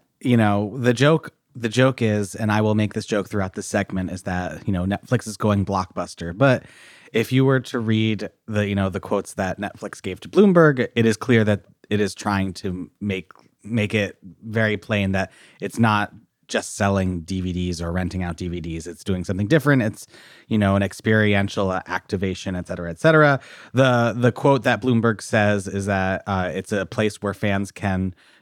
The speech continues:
immerse themselves in the worlds of their favorite T V shows, shop for clothes, eat themed food, and maybe even try a Squid Game obstacle course. Which, if, if for any of you who have been following Netflix for the last few years,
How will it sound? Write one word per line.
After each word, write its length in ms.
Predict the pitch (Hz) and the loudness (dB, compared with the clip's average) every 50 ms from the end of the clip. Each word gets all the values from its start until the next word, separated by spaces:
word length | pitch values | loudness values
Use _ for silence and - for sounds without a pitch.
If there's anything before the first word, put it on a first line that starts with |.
| _ _ | _ _
immerse 420 | 104 104 107 107 123 151 156 - | 0 2 4 6 6 4 4 2
themselves 720 | - - 143 135 120 - - 120 113 104 101 98 90 - | 0 2 2 2 2 2 2 4 4 4 2 0 -2 -4
in 80 | 98 98 | -2 0
the 80 | 95 | 0
worlds 460 | 92 92 101 110 120 120 120 113 107 113 | 2 4 4 6 6 6 4 4 2 -2
of 100 | 107 95 | -2 0
their 180 | 98 101 92 | 0 -2 -2
favorite 600 | 82 - - 107 120 131 127 127 135 131 - - | -4 -4 -2 0 0 0 2 2 0 0 0 -2
T 180 | - - 113 104 | -4 -4 -4 -2
V 220 | 92 104 120 127 | -2 -2 -2 -2
shows, 500 | 117 - - 104 90 90 90 95 95 - - _ - - _ | -2 -4 -4 -2 -2 -2 -2 -4 -6 -8 -14 _ -20 -20 _
shop 380 | - - - 95 90 92 - - | -14 -6 -2 -2 -2 -2 -4 -4
for 120 | - 131 | -6 -6
clothes, 600 | - - - 156 175 180 135 101 85 87 - - - _ _ - _ _ | -4 0 2 4 6 6 6 4 2 -2 -8 -14 -18 _ _ -20 _ _
eat 180 | - 107 110 104 | -6 -6 -6 -6
themed 320 | - - - 151 151 143 | -4 0 2 2 2 2
food, 400 | 135 - - 180 196 170 127 107 | 0 2 4 6 8 8 8 6
and 340 | 123 120 131 143 127 117 - - | 6 4 4 4 2 0 -2 -6
maybe 320 | - 147 170 226 277 269 262 | 0 4 6 6 8 8 8
even 220 | 208 165 147 135 | 8 8 6 4
try 360 | 131 - 135 131 131 135 139 131 | 4 2 2 4 4 4 4 4
a 100 | - 127 | 2 0
Squid 400 | - - - - 123 123 127 123 | -2 -4 -2 2 4 4 4 4
Game 260 | 117 127 131 143 135 127 | 2 4 4 4 4 4
obstacle 480 | 127 139 147 - - - - - - - | 2 0 -2 -2 -8 -16 -14 -14 -14 -14
course. 440 | - - 87 131 135 - - - - _ - - - - - - | -12 -12 -12 -12 -12 -14 -16 -18 -20 _ -20 -20 -20 -20 2 4
Which, 260 | 156 175 165 - - _ _ - - - _ _ - | 6 6 6 2 -4 _ _ -20 -20 -20 _ _ -2
if, 180 | 185 175 156 - | -2 -2 2 2
if 140 | 180 160 | 2 2
for 420 | - - - 180 175 170 160 147 - - | 2 2 4 6 6 8 6 6 4 2
any 180 | 160 156 170 | 2 4 4
of 100 | 165 151 | 4 6
you 120 | 156 151 135 | 6 4 6
who 80 | 139 | 6
have 120 | 135 123 113 | 4 4 4
been 140 | 123 113 | 2 0
following 460 | 110 - 110 107 110 110 107 107 104 95 | 2 2 2 4 4 4 4 4 2 2
Netflix 520 | 95 98 - _ - 117 113 - - - | 0 -2 -4 _ -2 -2 -2 -4 -10 -10
for 380 | - - 104 98 92 90 90 - | -4 0 0 2 0 0 -4 -6
the 140 | 82 101 104 | -4 0 0
last 260 | 101 95 98 95 - | 2 2 0 -2 -4
few 120 | - 104 | -2 2
years, 460 | 107 147 190 190 180 175 170 156 - | 4 6 6 6 6 6 4 2 -2